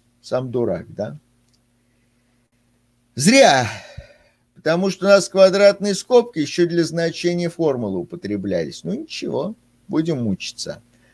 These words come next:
Значит, смотрите, значение результата подстановки,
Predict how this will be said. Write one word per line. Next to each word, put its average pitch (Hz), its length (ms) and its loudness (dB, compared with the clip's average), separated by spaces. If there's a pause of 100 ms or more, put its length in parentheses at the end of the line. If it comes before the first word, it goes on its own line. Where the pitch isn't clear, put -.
(260)
Значит, 175 380 2
смотрите, 208 540 2
значение 208 1160 2
результата 190 1000 2
подстановки, 185 1500 0